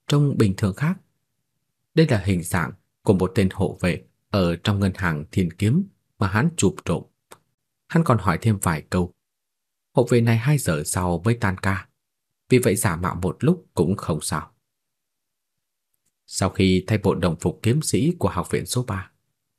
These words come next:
Lâm Bắc Thần đi dạo phố, tìm được một tửu lâu vẫn còn mở cửa. Hắn bước vào gọi rượu và đồ ăn, ngồi vào bàn gần cửa sổ và bắt đầu ăn uống.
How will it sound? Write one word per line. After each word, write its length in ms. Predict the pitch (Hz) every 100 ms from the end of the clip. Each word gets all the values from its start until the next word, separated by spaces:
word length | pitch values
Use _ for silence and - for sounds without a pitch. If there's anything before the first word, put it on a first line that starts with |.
| _ _ _ _
Lâm 180 | 107 101
Bắc 120 | 123 -
Thần 320 | 87 87 87
đi 100 | 95
dạo 220 | - 82
phố, 340 | - 104 160 196 _ _ _ _ -
tìm 160 | 117 101
được 160 | 98
một 160 | 98 95
tửu 200 | 98 76 -
lâu 280 | 92 87 80
vẫn 140 | -
còn 200 | 120 85
mở 140 | 85 73
cửa. 240 | - 78 - _ _ _ _ _ _ _ _ _ _ -
Hắn 340 | 87 95 104
bước 200 | 139 147
vào 140 | - 80
gọi 220 | - 73
rượu 280 | 98 95 73
và 140 | 98
đồ 160 | 87 82
ăn, 260 | - 113 113 _ _ _ _ _
ngồi 120 | 123 117
vào 120 | 120
bàn 280 | 120 117 113 110
gần 220 | 113 107 -
cửa 220 | 95 78
sổ 380 | - 87 76 78
và 100 | -
bắt 160 | - 123
đầu 100 | 82
ăn 160 | - 87
uống. 260 | 92 151